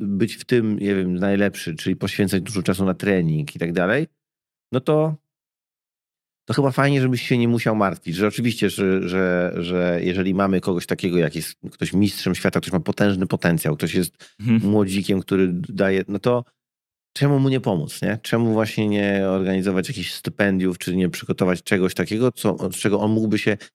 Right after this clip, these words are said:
Speaker 1: nie przejmować czymś innym?
Speaker 2: No dobra, czyli mówimy wyżej niż, e, zaprzęgi psów, w sensie coś bardziej popularnego niż zaprzęgi psów, ale coś mniej popularnego niż piłka.
Speaker 1: No jest tam trochę rzeczy, możemy tam
Speaker 2: <laughs>
Speaker 1: wcisnąć.
Speaker 2: Właśnie,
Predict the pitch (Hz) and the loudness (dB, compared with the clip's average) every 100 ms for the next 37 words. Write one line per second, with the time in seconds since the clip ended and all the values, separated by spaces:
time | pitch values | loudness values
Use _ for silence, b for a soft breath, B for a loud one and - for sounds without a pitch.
0 | - 113 - 120 110 127 117 113 - - | -2 -2 0 -2 2 2 2 -2 -4 -4
1 | 110 117 117 95 80 76 117 117 104 98 | -4 -2 0 2 2 0 0 0 0 -2
2 | 95 113 110 117 117 120 110 104 - _ | -4 -2 2 2 2 2 0 -2 -8 _
3 | _ _ _ _ _ 101 139 143 123 117 | _ _ _ _ _ -2 2 4 2 2
4 | 107 98 - - - _ _ _ _ _ | 2 0 -4 -12 -18 _ _ _ _ _
5 | _ - 107 95 95 92 90 107 - 113 | _ -4 0 2 2 0 -2 -2 0 0
6 | 101 - 143 160 - _ _ _ _ _ | 0 0 0 0 -8 _ _ _ _ _
7 | _ - 107 98 113 104 117 113 101 110 | _ -2 0 0 0 0 0 0 -2 0
8 | 104 104 104 104 98 104 - 107 98 143 | 2 2 2 2 0 -2 0 -2 0 0
9 | 151 - 113 117 107 117 120 113 107 101 | -2 0 -2 0 0 2 2 0 0 0
10 | 101 101 98 92 80 - - _ _ _ | 0 0 0 -2 -8 -12 -16 _ _ _
11 | _ _ _ _ - 123 156 - 85 82 | _ _ _ _ -4 0 0 0 -2 0
12 | 85 87 90 - 95 101 110 107 160 143 | 0 0 0 0 0 0 2 2 2 0
13 | - 98 180 156 170 160 | 0 -2 0 0 2 2